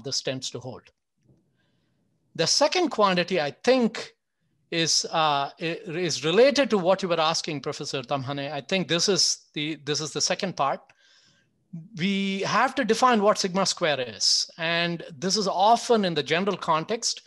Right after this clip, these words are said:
is what is called the time average variance constant. Formally, we define it this way. So theta of P n minus theta of P square, it's actually much easier to take this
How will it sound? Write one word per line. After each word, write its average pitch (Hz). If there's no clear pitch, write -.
is 135
what 208
is 220
called 175
the 143
time 220
average 175
variance 156
constant. 180
Formally, 240
we 147
define 156
it 139
this 123
way. 175
So -
theta 269
of -
P 233
n 220
minus 185
theta 175
of 160
P 143
square, 160
it's 175
actually 262
much 190
easier 202
to 147
take 180
this 156